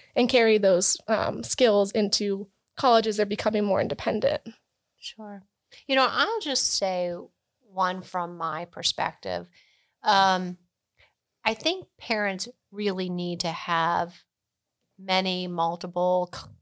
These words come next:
Speaker 2: continual conversations about substance use, um, and alcohol use in particular. Um, because I think there's just a lot of misinformation. And again, I don't know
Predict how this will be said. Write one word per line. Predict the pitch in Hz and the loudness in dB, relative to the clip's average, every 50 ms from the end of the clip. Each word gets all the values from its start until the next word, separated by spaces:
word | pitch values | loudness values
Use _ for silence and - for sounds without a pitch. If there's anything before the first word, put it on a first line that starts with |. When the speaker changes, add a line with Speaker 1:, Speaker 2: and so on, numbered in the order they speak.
| _ _ - | _ _ -10
Speaker 2:
continual | - 196 190 - - 202 190 185 185 180 175 175 175 170 | -8 -4 -4 -4 -4 -2 -4 -4 -4 -2 -2 -4 -4 -4
conversations | 175 - - 175 170 170 175 165 - - 165 160 160 - - 170 170 175 170 | -6 -6 -4 -2 -2 -2 -2 -2 -2 -2 -2 -4 -6 -6 -8 -8 -8 -8 -8
about | 175 180 160 156 151 - - | -4 -2 0 0 0 -2 -2
substance | - - 147 139 - - - 165 165 - - | -2 -2 -2 -2 -2 -4 -4 -4 -8 -12 -10
use, | 127 131 - 170 170 - - - - - _ _ _ _ _ _ - | -10 -10 -6 -4 -4 -4 -4 -4 -6 -12 _ _ _ _ _ _ -4
um, | 185 175 175 180 175 170 175 180 180 | -2 -2 -2 -2 -2 -4 -6 -6 -6
and | 180 190 | -6 -2
alcohol | 185 185 180 180 180 175 165 - 175 175 170 | 0 0 0 0 -2 -6 -6 -4 -4 -4 -4
use | 170 165 165 160 165 - - | -4 -8 -6 -4 -4 -4 -4
in | 160 170 | -6 -10
particular. | - 170 165 - - 170 - - 175 170 170 170 - 175 180 - - - _ _ _ _ _ _ _ _ _ | -12 -12 -12 -12 -12 -12 -14 -14 -12 -8 -6 -6 -6 -6 -8 -12 -20 -20 _ _ _ _ _ _ _ _ _
Um, | - 202 196 196 190 190 190 190 185 185 - _ _ _ _ _ - | -4 -2 0 2 0 0 -2 -4 -8 -12 -16 _ _ _ _ _ -2
because | 233 226 247 240 240 | 0 2 4 4 4
I | 214 226 214 - _ _ _ | 2 0 -2 -4 _ _ _
think | 294 302 330 339 330 - _ | -2 -2 -2 -2 -6 -4 _
there's | 233 220 226 220 | -2 0 0 0
just | - - 220 - - | -2 -2 -2 0 -2
a | 190 | -4
lot | 175 190 175 170 170 180 180 | -2 -2 -2 0 0 0 0
of | 185 175 | -2 -4
misinformation. | 175 170 175 170 - - 190 202 214 - 214 208 208 202 202 208 214 - - 247 233 240 240 240 240 240 - - _ _ _ _ _ | -4 -4 -2 -2 -2 -2 -4 -6 -10 -10 -10 -8 -6 -6 -4 -4 -2 -2 -2 -4 -4 -6 -6 -8 -8 -10 -12 -16 _ _ _ _ _
And | - 202 202 196 196 190 190 190 - - | -8 -4 -2 0 2 2 2 0 -2 -2
again, | - 208 202 214 214 208 202 202 - | -2 -2 -2 -2 -2 -2 -2 -4 -6
I | - - 269 339 | -8 -10 -10 -10
don't | 359 370 330 - - - | -8 -8 -10 -10 -10 -12
know | 226 226 220 220 220 214 214 214 208 | -12 -10 -8 -6 -6 -4 -4 -4 -6